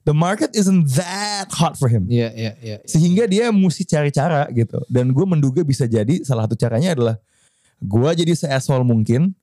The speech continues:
Speaker 1: Dan kalau di artikel John Hollinger,
Speaker 2: Hollinger.
Speaker 1: dia bilang karakter berikutnya, <clears throat> ya udah, being an asshole,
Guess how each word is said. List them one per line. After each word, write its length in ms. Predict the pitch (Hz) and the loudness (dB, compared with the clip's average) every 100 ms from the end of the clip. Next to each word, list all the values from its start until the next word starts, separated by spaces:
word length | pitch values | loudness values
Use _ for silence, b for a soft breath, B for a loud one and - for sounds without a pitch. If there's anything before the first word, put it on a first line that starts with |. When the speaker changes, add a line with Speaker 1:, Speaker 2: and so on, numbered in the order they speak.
| _ _ - | _ _ -2
Speaker 1:
Dan 240 | 135 135 | 0 0
kalau 240 | 139 135 | 0 0
di 100 | 135 | 2
artikel 400 | 135 131 131 127 127 123 123 120 | 0 0 0 0 2 2 2 2
John 460 | 120 117 117 117 | 2 2 2 2
Hollinger, 400 | 110 117 202 165 | 2 2 2 2
Speaker 2:
Hollinger. 20 | |
Speaker 1:
dia 140 | 139 120 | 2 0
bilang 220 | 131 180 180 b b b | 0 -2 -4 b b b
karakter 300 | - 131 143 | -4 -2 0
berikutnya, 560 | 147 135 123 131 214 254 _ - | 0 0 0 0 0 -2 _ -2
<clears throat> 1400 | 233 165 104 _ _ _ _ _ - _ _ _ _ - | 0 2 -2 _ _ _ _ _ -20 _ _ _ _ -2
ya 160 | 113 170 | 0 2
udah, 320 | 220 214 208 - | 0 0 -4 -4
being 340 | 143 143 139 | 0 2 2
an 140 | 127 | 2
asshole, 580 | 123 127 135 120 117 113 | 0 0 0 0 0 -2